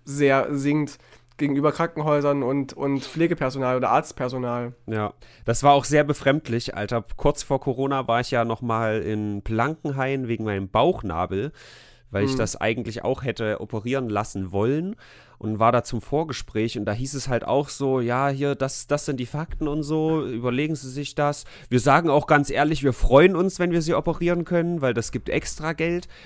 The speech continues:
Speaker 2: Das war richtig fucking weird, Alter.
Speaker 1: Alter, nein.
Speaker 2: Ja.
Speaker 1: <laughs>
Speaker 2: Also, ja, ganz komisch. Egal, ich lese jetzt erstmal vor, was Barilla uns Schönes geschrieben hat.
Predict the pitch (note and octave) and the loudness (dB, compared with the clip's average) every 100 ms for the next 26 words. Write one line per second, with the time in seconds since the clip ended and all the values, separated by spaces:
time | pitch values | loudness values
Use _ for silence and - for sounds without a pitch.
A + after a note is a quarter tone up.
0 | - - - A2+ G2+ G2+ F#3 - C3 - | -6 -2 0 0 -2 -2 -2 0 -4 -4
1 | C3 A2+ G2 G#2+ A2 - F#2 F#2 F2 - | -4 -4 -2 2 2 0 -4 -4 -6 -8
2 | - - - _ A#2+ B2+ B2 A2 A#2 C#3 | -20 -20 -20 _ 2 2 2 -4 -6 -6
3 | A#2 A2 B2 - _ _ _ - A#2 G#2 | -4 -4 -8 -12 _ _ _ -2 0 0
4 | - D#3+ - - - _ _ _ - _ | -2 -12 -14 -20 -20 _ _ _ -20 _
5 | - _ - A#2+ G#2+ A#2+ A#2 A2+ - F#2 | -20 _ -2 0 4 6 8 6 4 0
6 | G#2+ G2 - C3+ C#3+ - A2+ G2 F#2 - | 2 2 4 2 2 0 0 0 0 2
7 | E3+ D#3 A#2+ D3+ D#3 F#3+ - F#3 - F#3 | 8 8 8 4 2 0 2 -2 -2 -4
8 | - E3+ - F3+ D#3+ - C#3 A#2 C#3+ D3+ | -4 -6 -4 -4 -6 -6 -6 -4 -2 2
9 | C3 B2+ A#2+ - C#3 C3+ - A#2 A#2 A#2+ | 2 2 2 4 6 6 2 -2 0 -2
10 | A2+ E2 F#2+ - | -2 -2 -2 -2